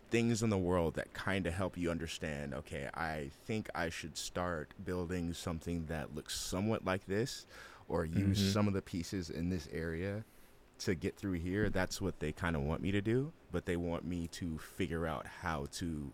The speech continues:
Speaker 1: use those pieces to apply it. Um, or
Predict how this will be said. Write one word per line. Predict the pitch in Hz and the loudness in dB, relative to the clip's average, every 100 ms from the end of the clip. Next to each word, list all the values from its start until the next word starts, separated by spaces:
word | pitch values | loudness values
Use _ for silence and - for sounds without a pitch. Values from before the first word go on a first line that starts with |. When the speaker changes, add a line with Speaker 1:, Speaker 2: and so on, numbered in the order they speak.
| - - | -12 -6
Speaker 1:
use | 82 67 - | -4 -4 -4
those | 71 - | -6 -6
pieces | 60 62 65 | -10 -10 -10
to | - 64 | -8 -8
apply | 62 57 | -6 -8
it. | 50 - - - - - - - - - - - | -10 -14 -20 -20 -20 -20 -20 -18 -18 -20 -20 -10
Um, | - 71 64 58 62 55 - - - - - - - - - | -6 -4 -4 -6 -8 -10 -14 -20 -20 -20 -20 -20 -20 -8 6
or | 175 151 139 | 10 12 10